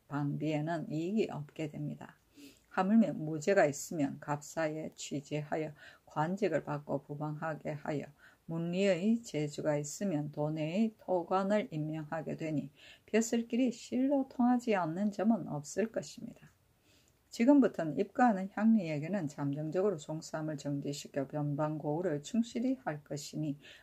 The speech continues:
만약 안심하고 토착하게 하여 서로 혼가시켜서 출생한 자손들은 거처한 관청에서 입가한 연호를 상고하여 서울에 올라와서 종사함을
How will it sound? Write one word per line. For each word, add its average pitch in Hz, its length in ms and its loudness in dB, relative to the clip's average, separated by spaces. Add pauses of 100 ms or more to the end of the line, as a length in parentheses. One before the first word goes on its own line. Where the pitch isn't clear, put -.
만약 156 500 2
안심하고 156 560 -4
토착하게 170 720 -8
하여 156 300 -4
서로 151 360 -4 (160)
혼가시켜서 151 840 -2 (480)
출생한 240 540 4
자손들은 170 760 0
거처한 147 540 -2
관청에서 165 680 0
입가한 151 480 -2
연호를 165 420 2
상고하여 147 680 -2
서울에 156 420 0
올라와서 147 640 0
종사함을 147 800 -4